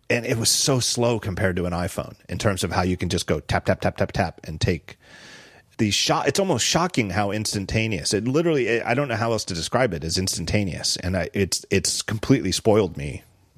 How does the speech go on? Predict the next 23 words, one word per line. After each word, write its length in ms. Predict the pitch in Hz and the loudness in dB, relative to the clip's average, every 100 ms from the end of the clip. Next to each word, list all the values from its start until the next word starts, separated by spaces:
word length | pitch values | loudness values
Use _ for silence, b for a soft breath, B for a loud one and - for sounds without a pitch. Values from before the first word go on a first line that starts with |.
| - | -8
for, 580 | - 95 90 73 - - - - _ | 2 4 4 0 -6 -12 -20 -20 _
uh, 300 | 78 90 78 - - | -6 -4 -6 -10 -6
hardware 400 | - 98 87 78 | 2 2 2 -2
cameras. 420 | - 92 73 - | 0 0 0 -4
And 120 | 127 | -2
I'm 60 | 123 | 0
sure 300 | - 185 190 | 0 2 2
that 140 | 165 | 2
if 100 | 143 | 2
I 60 | 127 | 2
got 220 | 113 117 | 2 2
a 40 | 101 | 2
brand 360 | 92 107 98 | 2 0 2
new 120 | 101 | 0
Fuji, 440 | 104 104 95 90 82 | 0 2 0 0 -4
it 40 | |
would 120 | 64 | -4
be 100 | 69 | -6
faster 420 | 85 95 95 - 95 | -2 0 0 0 0
than 140 | 85 | 0
my 140 | 78 | -4
five-year-old 800 | 82 85 82 - - 78 80 80 76 | 0 2 2 -6 -6 -2 0 0 -2
one. 220 | 76 | -6